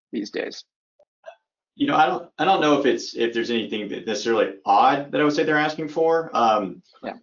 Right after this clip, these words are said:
Speaker 2: but, uh, you know, it, it kind of takes me back to, uh, consulting days and a, and a mentor of mine who said, you know, in small business, right, there, there's cash, there's cash, and then there's cash. And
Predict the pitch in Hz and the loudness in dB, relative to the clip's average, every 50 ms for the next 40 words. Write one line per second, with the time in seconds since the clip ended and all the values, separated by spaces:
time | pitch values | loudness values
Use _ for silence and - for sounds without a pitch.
0 | _ _ - 113 107 107 110 107 104 101 98 - 110 107 110 110 110 110 - 117 | _ _ -2 0 2 4 4 4 4 4 2 0 -2 -4 -4 -4 -6 -6 -8 -10
1 | 113 - - - - - - 139 151 160 143 - 143 135 - 143 117 - 120 120 | -10 -10 -12 -16 -12 -4 0 0 0 0 0 0 -2 -2 0 -2 0 2 2 2
2 | 120 117 - - 117 113 110 104 98 - 104 107 104 104 - 113 104 - 120 117 | 2 0 0 2 2 2 2 0 -2 0 2 4 4 2 2 -4 -2 0 2 2
3 | 120 - 117 101 95 98 98 98 98 98 98 95 92 - 101 104 101 101 107 110 | 2 0 0 0 2 2 4 4 2 2 0 -2 -2 0 0 0 0 0 0 -2
4 | 117 113 120 107 104 101 98 95 98 101 98 95 101 98 - 110 104 104 101 98 | -2 0 2 2 2 2 4 4 2 2 2 0 -4 -4 -4 -4 -2 -2 -2 -2
5 | 98 98 - 107 104 104 104 101 104 101 98 104 98 98 - 101 98 98 98 101 | -2 -2 -2 0 0 2 2 2 0 0 0 -2 -4 -2 -2 0 0 0 -2 -2
6 | 98 92 101 101 98 98 - 101 98 98 - - 104 101 101 101 101 - 101 98 | -2 0 0 0 0 0 -2 -4 -4 -4 -2 0 2 2 2 2 0 -2 -6 -6
7 | 98 - 101 104 104 104 - 101 98 98 95 90 - - - 104 101 101 104 104 | -4 -2 0 0 0 -2 -4 -4 -4 -4 -4 -4 -6 -6 -4 0 0 2 0 0
8 | 104 - 104 95 92 87 | -2 -4 -6 -6 -6 -8